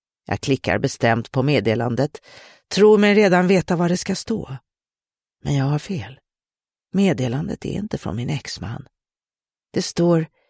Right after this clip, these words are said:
"Du är inte längre säker någonstans." Följt av en symbol jag känner igen. A E. Absalom. Chocken får min ilska att sprida sig,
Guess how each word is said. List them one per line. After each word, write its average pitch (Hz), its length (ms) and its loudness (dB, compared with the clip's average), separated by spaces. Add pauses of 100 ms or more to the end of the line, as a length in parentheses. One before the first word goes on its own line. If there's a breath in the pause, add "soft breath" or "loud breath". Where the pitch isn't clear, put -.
(580)
"Du - 60 -10
är 147 180 -8
inte - 280 -10
längre 123 400 -6
säker - 640 -10
någonstans." 135 1040 -8 (640)
Följt 156 360 2
av 127 160 4
en 131 120 2
symbol 143 580 2
jag 107 160 2
känner 117 260 -2
igen. 113 340 -2 (880)
A 104 360 -2 (100)
E. 143 380 -10 (960)
Absalom. 98 580 -4 (1400)
Chocken 139 800 -4
får 127 320 -4
min 98 220 -8
ilska - 520 -8
att - 100 -14
sprida - 540 -8
sig, - 400 -8